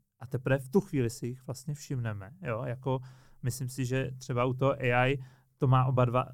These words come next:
ty aspekty, že na jednu stranu, eh, I B M teď na-, nahrazuje prostě tisíce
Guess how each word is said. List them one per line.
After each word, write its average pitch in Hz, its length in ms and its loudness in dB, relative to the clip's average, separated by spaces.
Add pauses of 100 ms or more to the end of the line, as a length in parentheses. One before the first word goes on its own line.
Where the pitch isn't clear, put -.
ty 156 140 2
aspekty, 127 760 -2
že 117 200 -2
na 113 100 0
jednu 113 200 2
stranu, 127 580 4 (420)
eh, 117 440 2
I 117 160 0
B 120 200 2
M 120 140 2
teď 127 340 -4
na-, 120 320 -2
nahrazuje 120 640 0
prostě 127 320 -6
tisíce 127 840 -2